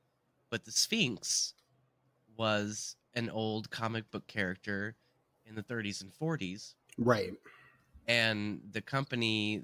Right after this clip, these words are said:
Speaker 1: that owned the rights to the Sphinx went defunct in the fifties,
Speaker 2: Mm-hmm.
Speaker 1: and he became public domain.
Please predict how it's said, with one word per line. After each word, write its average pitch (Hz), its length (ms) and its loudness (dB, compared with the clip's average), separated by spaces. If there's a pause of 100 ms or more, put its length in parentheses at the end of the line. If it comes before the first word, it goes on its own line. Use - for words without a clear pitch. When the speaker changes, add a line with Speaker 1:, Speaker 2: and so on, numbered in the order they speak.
Speaker 1:
that 104 220 2
owned 110 260 -2
the 101 60 -4
rights 143 340 0
to - 100 -20
the 101 60 -16
Sphinx - 600 -6 (500)
went 113 140 -8
defunct 110 500 -2
in 98 100 -16
the 95 60 -18
fifties, 90 680 -8 (180)
Speaker 2:
Mm-hmm. 117 380 6 (120)
Speaker 1:
and 104 160 4
he 120 160 0
became 113 400 2
public 110 320 -2
domain. 113 460 -2